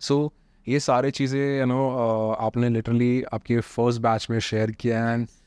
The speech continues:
स्टूडेंट्स ने भी, जिन्होंने हमारे फर्स्ट बैच अटेंड किया, literally they also, like, you know, were happy after completing the ten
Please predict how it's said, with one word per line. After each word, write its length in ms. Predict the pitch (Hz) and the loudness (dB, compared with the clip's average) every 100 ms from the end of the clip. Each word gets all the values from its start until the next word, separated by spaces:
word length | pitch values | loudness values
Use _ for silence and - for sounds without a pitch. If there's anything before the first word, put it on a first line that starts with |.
| _ - | _ -18
स्टूडेंट्स 440 | - 123 143 135 | -2 2 2 2
ने 80 | 143 | -2
भी, 360 | 147 147 147 123 | 0 2 2 0
जिन्होंने 340 | 110 113 120 | 2 2 2
हमारे 280 | 113 113 117 | 2 2 0
फर्स्ट 300 | - 113 110 | 2 0 2
बैच 160 | 113 | 0
अटेंड 220 | 107 113 110 | 0 0 0
किया, 140 | 113 | 0
literally 400 | 110 107 117 117 | 0 0 0 2
they 280 | 113 120 120 | 2 2 2
also, 380 | 120 131 127 123 _ _ _ _ 123 | 0 0 0 -4 _ _ _ _ 0
like, 300 | 113 113 - | 2 2 0
you 120 | 117 | 0
know, 260 | 113 123 - | 0 -2 -2
were 220 | 113 120 | 0 0
happy 420 | 104 110 127 131 110 | 2 0 2 2 0
after 140 | - | 0
completing 460 | 123 110 110 117 113 | 0 0 2 2 0
the 140 | 113 | 0
ten 120 | 113 | 0